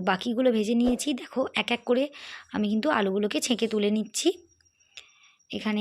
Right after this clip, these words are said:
এই যে আলু ভাজাগুলো রয়েছে, তো এই তেলের মধ্যেই দিয়ে দিচ্ছি দুটো তেজপাতা ও দারচিনি দুটো ও লবঙ্গ চারটে। এছাড়া এর মধ্যে দিয়ে দিচ্ছি জিরা এক চা চামচ।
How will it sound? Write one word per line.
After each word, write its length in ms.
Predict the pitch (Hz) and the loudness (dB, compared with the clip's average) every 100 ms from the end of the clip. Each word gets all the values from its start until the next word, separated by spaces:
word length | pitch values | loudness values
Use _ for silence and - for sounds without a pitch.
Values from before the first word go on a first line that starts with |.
| 214 | 0
এই 80 | 208 | 0
যে 120 | 294 359 - | 0 0 0
আলু 160 | 202 | 0
ভাজাগুলো 440 | 202 202 208 202 214 | 2 0 0 2 2
রয়েছে, 380 | 240 196 190 349 370 _ _ _ _ - | 4 2 0 -2 -2 _ _ _ _ -2
তো 60 | 190 185 | -2 0
এই 120 | 277 294 | 0 2
তেলের 300 | 262 226 208 | 4 4 2
মধ্যেই 300 | 202 214 196 | 0 0 0
দিয়ে 140 | 196 | 0
দিচ্ছি 280 | 190 196 - 262 | -2 -2 -2 0
দুটো 260 | 220 196 | 0 0
তেজপাতা 600 | 247 202 185 - 202 - 320 - - | 2 2 0 -2 -2 0 0 0 4
ও 80 | 262 233 - 226 | 6 6 4 0
দারচিনি 400 | 226 - 277 311 | 0 4 4 4
দুটো 200 | 285 359 | 4 4
ও 40 | 381 | 6
লবঙ্গ 340 | 294 202 233 302 | 6 6 6 4
চারটে। 380 | - - - - - _ _ - - _ _ _ _ _ _ _ - - - _ - | 0 -4 -6 -8 -10 _ _ -20 -20 _ _ _ _ _ _ _ -16 -14 -14 _ -4
এছাড়া 420 | 330 - - 269 302 - - | -2 -2 -6 -8 -8 -6 2
এর 120 | 247 | 4
মধ্যে 320 | 233 208 254 311 | 4 4 2 2
দিয়ে 200 | 233 214 | 2 2
দিচ্ছি 360 | 202 - - 320 - _ - 214 | 0 -4 -2 -2 -2 _ -6 -2
জিরা 280 | 214 208 202 294 - _ _ _ _ _ _ _ _ _ _ - | 2 4 4 2 -2 _ _ _ _ _ _ _ _ _ _ -4
এক 140 | - - | -4 -2
চা 100 | - | -4
চামচ। 320 | - - 226 | -2 -4 -6